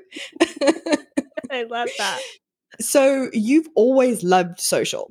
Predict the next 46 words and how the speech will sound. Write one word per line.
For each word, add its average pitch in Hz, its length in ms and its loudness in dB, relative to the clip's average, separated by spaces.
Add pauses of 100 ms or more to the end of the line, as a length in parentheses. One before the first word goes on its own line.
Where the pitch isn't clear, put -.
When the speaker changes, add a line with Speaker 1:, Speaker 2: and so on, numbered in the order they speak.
Speaker 1:
Do 233 120 -2
you 247 60 2
think 330 220 0
your 311 100 4
simple 277 680 2
social 285 460 0
strategies 190 680 0
have 185 220 -4
come 196 380 0
from 175 560 -2
the 185 80 2
fact 190 300 0
that 180 180 -2
you 170 120 0
love 165 280 4
it 220 200 2
and 175 200 -2
so 165 600 0
you've 190 340 0
naturally 175 540 0
kept - 320 -2
it 269 100 -6
simple? 320 500 0
Or 208 120 4
do 190 80 -4
you 196 80 0
think 202 280 0
because 214 500 0
you 185 140 0
love 175 280 2
it, - 320 -2
you've 185 180 -2
had 190 260 -4
to 175 100 0
learn 190 520 4
how 190 140 0
to 175 80 -2
keep 175 240 -4
it 160 80 -2
simple 165 340 2
so - 140 -4
you 170 80 -4
could 156 160 -4
keep 180 240 -4
loving 107 320 -2
it? - 260 -14